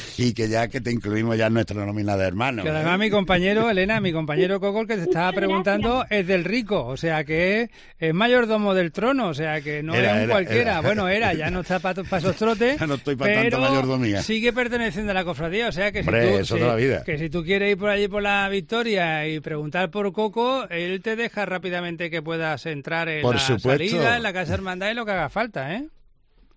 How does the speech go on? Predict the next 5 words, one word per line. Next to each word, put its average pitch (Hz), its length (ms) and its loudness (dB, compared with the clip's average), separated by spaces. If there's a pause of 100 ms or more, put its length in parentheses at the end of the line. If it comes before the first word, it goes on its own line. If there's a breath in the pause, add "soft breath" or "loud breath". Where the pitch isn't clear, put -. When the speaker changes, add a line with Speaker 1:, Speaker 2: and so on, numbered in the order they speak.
(140)
Speaker 3:
Vale, 311 480 0
me 302 200 4
pasaré 311 760 0
algún 311 460 2
día. 269 260 -4